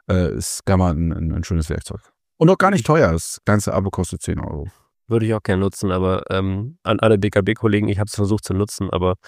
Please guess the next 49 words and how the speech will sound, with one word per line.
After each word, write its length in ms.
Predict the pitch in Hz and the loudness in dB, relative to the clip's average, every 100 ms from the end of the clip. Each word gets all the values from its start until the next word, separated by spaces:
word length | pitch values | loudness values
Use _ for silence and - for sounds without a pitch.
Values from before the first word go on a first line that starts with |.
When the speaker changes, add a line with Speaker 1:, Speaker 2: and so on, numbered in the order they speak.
| - - | -20 -6
Speaker 2:
ich 80 | - | -2
hab 80 | 104 - | -2 0
zurückgespielt 520 | 104 110 107 - 98 | 0 2 0 0 -2
bekommen, 260 | - 98 95 | 0 -2 0
„Sorry, 320 | - 101 98 | 2 4 4
you 40 | |
don't 200 | 92 98 | 2 0
have 140 | 101 - | 0 0
permission 420 | 92 92 113 113 | 0 2 4 4
to 180 | - 92 | 4 0
visit 280 | 101 107 - | 2 0 0
this 260 | 101 - | -4 -4
site.“ 340 | - 92 101 - _ _ _ | -2 0 -2 -6 _ _ _
Es 140 | 120 101 | -20 -8
gibt 160 | 120 | -4
Speaker 1:
Mhm. 20 | - | -2
Speaker 2:
Sicherheitsrichtlinien, 800 | 110 123 117 117 123 120 117 113 | 0 2 2 2 0 0 0 0
die 80 | |
das 180 | 104 107 | 0 -4
blockieren. 580 | - 110 - 117 107 113 | -2 -2 0 2 2 0
Also 240 | 127 101 101 | -4 -2 -2
ihr 140 | 101 | 0
dürft's 260 | 127 117 131 | 0 2 2
Speaker 1:
Mhm. 60 | |
Speaker 2:
nicht 60 | 123 | 2
nutzen 200 | 127 - | 2 2
und 140 | 117 | 0
für 100 | 120 | 2
alle 180 | 110 113 | 2 4
anderen, 240 | 110 127 131 _ | 2 2 -2 _
<laughs> 140 | - | -18
seid 240 | - 143 127 | 0 2 4
vorsichtig, 440 | 127 135 123 127 | 2 2 2 0
was 140 | 123 113 | 0 2
Mikey 300 | 113 131 117 | 0 2 2
empfiehlt. 460 | 120 - 139 151 - | 2 2 2 2 -6
Speaker 1:
<laughs> 720 | 127 - - 202 196 208 180 - 165 160 156 139 - - - | -20 -18 -16 -16 -16 -16 -18 -18 -20 -20 -20 -20 -20 -20 -10
Jetzt 180 | 110 110 131 | -8 -8 -6
wird 180 | 131 131 | -4 0
man 80 | |
nicht 160 | 110 - | 0 0
kleinlich. 400 | 92 92 90 85 | -2 -2 -4 -4
Äh, 180 | - 92 | -6 -6
ich, 180 | 110 - | -8 -8
ich, 240 | 107 - | -10 -8
ich 180 | 101 - | -12 -8
kann's 220 | - 95 | -6 -6
hier 100 | - | -6
nutzen. 320 | 87 85 - | -8 -8 -12